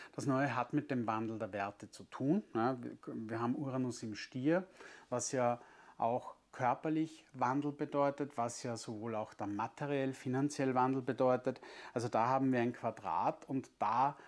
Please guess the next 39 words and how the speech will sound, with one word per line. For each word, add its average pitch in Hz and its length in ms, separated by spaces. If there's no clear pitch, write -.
gibt - 220
es 139 140
auf - 180
jeden 135 400
Fall 123 340
irgendwelche 135 560
Regeln, 117 300
Bestimmungen, 123 760
irgendwas, 156 340
was 123 180
sich - 200
wieder, 113 360
ähm, 117 360
was 117 200
da 120 120
wieder 120 220
auf, - 520
äh, 123 680
aufpoppt - 680
wahrscheinlich. 92 600
Ja, 113 240
das - 140
kann 127 160
auch 127 120
sein 117 280
eben 123 180
mit, 113 180
mit 117 320
Mars 113 320
im 120 120
Zwilling, 120 280
dass 113 140
das 110 120
ein 113 120
bisschen - 240
überraschender 110 680
auch 90 220
kommt. - 400
Ja. 110 180